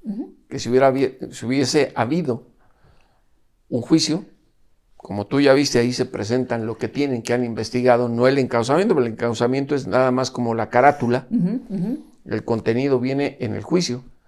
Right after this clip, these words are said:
Speaker 2: Pues, nos hubiéramos
Speaker 1: Sí.
Speaker 2: enterado de más cosas, por eso lo cerraron.
Speaker 1: Y hay una parte muy importante, Jesús, que, eh, puntualizas y puntualiza también tu, tu, tu entrevistado, donde dices, "Si, si nada más hubiéramos tenido eso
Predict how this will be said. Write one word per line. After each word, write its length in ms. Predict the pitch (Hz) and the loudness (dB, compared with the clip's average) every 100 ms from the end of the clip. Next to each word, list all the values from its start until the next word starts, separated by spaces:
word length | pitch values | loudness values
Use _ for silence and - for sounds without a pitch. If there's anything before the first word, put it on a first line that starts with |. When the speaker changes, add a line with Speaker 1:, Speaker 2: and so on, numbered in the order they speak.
| _ _ _ _ | _ _ _ _
Speaker 2:
Pues, 260 | - - - _ - | -20 -20 -20 _ -8
nos 200 | 120 113 | -6 0
hubiéramos 300 | 127 139 117 | 0 2 -2
Speaker 1:
Sí. 40 | |
Speaker 2:
enterado 280 | 110 110 123 | -2 2 4
de 60 | 123 | 2
más 180 | 120 | -2
cosas, 280 | - 117 107 | -4 -6 -6
por 220 | - 120 123 | -6 0 2
eso 200 | 120 120 | 2 0
lo 120 | 107 | -2
cerraron. 400 | 104 101 95 95 - - - | -4 -6 -6 -10 -20 -20 -4
Speaker 1:
Y 160 | 262 | 0
hay 320 | 320 370 381 - _ _ _ _ _ | 2 2 0 -4 _ _ _ _ _
una 280 | 311 349 339 | -6 -6 0
parte 220 | 311 311 | -2 0
muy 140 | 285 | -2
importante, 1080 | 285 262 202 190 208 214 208 202 185 175 180 175 - | -2 -2 -6 -4 -2 -2 -2 -2 -2 -4 -8 -10 -8
Jesús, 520 | 196 220 247 - - - - _ | -8 -6 -10 -10 -16 -20 -20 _
que, 560 | 196 180 170 165 165 - | -4 -2 -2 -2 -6 -12
eh, 200 | 101 104 180 - | -14 -14 -14 -4
puntualizas 920 | 208 202 196 233 247 - 226 233 - | -2 0 0 0 -2 0 0 0 -6
y 80 | 185 | -10
puntualiza 540 | 185 170 170 196 214 | -8 -6 -4 -4 -6
también 500 | 196 180 180 202 202 | -4 -4 -2 -2 -4
tu, 220 | - 175 156 | -6 -8 -8
tu, 420 | - 147 - - _ - | -10 -10 -12 -18 _ -10
tu 80 | - | -4
entrevistado, 720 | 170 180 175 175 - 208 202 | -2 -2 -4 -2 4 4 4
donde 140 | 214 196 | 0 -6
dices, 280 | 190 220 214 | -6 -6 -6
"Si, 360 | - 214 208 - _ _ | -8 -8 -8 -12 _ _
si 180 | - - | -12 -2
nada 200 | 262 339 | -2 -2
más 200 | 320 294 | -8 -10
hubiéramos 360 | 262 262 233 214 | -6 -4 -4 -6
tenido 340 | 185 175 180 | -6 -6 -4
eso 320 | 156 143 - | -8 -8 -16